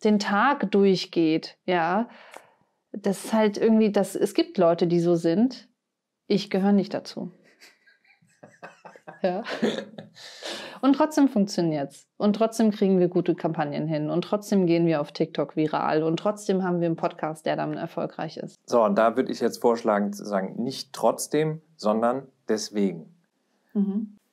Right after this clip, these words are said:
Speaker 2: Iris Gavritsch.
Speaker 1: Matthias Renger.
Speaker 2: Meine erste Interviewfrage an dich lautet:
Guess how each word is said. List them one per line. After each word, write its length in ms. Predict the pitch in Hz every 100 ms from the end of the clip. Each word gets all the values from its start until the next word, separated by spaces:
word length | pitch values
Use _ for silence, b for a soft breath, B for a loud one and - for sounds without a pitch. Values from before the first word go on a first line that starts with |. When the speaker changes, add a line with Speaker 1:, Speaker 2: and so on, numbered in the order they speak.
| _ _
Speaker 2:
Iris 280 | 151 156 151
Gavritsch. 580 | 131 101 101 - - - B B B B B
Speaker 1:
Matthias 440 | 202 202 202 196 185
Renger. 380 | 180 180 165 160
Speaker 2:
Meine 180 | 120 127
erste 340 | 139 139 -
Interviewfrage 960 | - 147 139 110 113 104 107 98 95 92
an 160 | 101
dich 200 | 101 90
lautet: 340 | 95 104 104